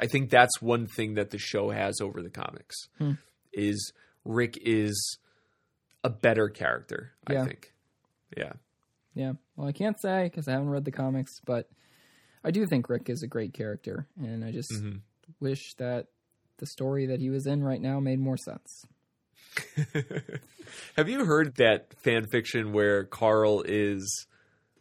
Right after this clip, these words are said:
Speaker 1: like, all of this is, is a story that Carl's telling by a campfire or something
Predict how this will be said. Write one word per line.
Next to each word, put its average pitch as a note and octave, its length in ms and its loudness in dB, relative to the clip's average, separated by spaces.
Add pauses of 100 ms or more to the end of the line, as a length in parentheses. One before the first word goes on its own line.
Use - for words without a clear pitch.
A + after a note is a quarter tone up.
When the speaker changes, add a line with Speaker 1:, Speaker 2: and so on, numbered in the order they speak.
(400)
Speaker 1:
like, A#2 180 4
all A#2 260 8
of G#2+ 80 -2
this A2+ 240 2
is, G#2 320 -2 (120)
is G2+ 380 0
a F#2+ 220 0
story A2 360 2
that F#2+ 160 -2
Carl's G#2 440 0
telling G#2+ 340 0
by G2 140 0
a G#2 40 -4
campfire G#2+ 600 2
or A2 60 2
something A#2+ 460 -2